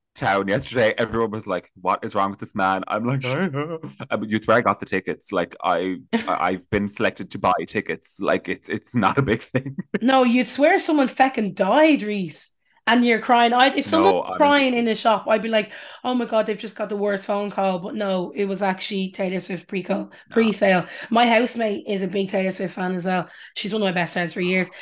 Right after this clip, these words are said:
Speaker 2: And she got, betw-, there's, like, four of them going or something, and all four of them got a pre-sale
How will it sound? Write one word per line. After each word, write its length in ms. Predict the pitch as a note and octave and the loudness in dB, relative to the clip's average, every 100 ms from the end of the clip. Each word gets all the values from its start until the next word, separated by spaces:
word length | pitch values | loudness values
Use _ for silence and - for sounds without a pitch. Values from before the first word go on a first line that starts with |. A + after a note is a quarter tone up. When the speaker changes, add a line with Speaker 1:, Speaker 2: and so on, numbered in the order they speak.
| - | -6
Speaker 2:
And 140 | G#3+ G#3 | -2 0
she 240 | - A3+ | 2 0
got, 400 | G#3 G#3+ G3+ G3 - _ _ _ _ _ | 2 4 4 2 -6 _ _ _ _ _
betw-, 240 | A#3 A3+ A#3+ | -6 -6 -6
there's, 180 | A3+ G#3+ | -4 0
like, 140 | A3 | 0
four 560 | G3 - G3+ G#3+ A#3 A#3+ | -2 -2 0 2 2 0
of 140 | B3 G#3+ | 0 0
them 340 | C4 C4 C4 | 0 0 -2
going 360 | B3 C4 C4 C4 | -2 -2 -2 -4
or 80 | |
something, 260 | B3+ C4 A#3+ | -6 -8 -4
and 140 | A3+ A3+ | -4 -2
all 580 | G#3 A3 A3 G#3+ G3+ - _ _ _ | 2 4 6 6 4 -2 _ _ _
four 260 | G#3+ G#3 G#3+ | 0 2 4
of 120 | G3+ | 2
them 140 | G#3 F#3+ | -2 -6
got 180 | F#3+ | -6
a 20 | F3+ - G3+ F#3+ F#3 D#3+ _ _ _ _ _ _ _ | -8 -10 -8 -6 -8 -12 _ _ _ _ _ _ _
pre-sale 680 | - - G3 G3 F#3+ E3 | -10 2 4 6 4 2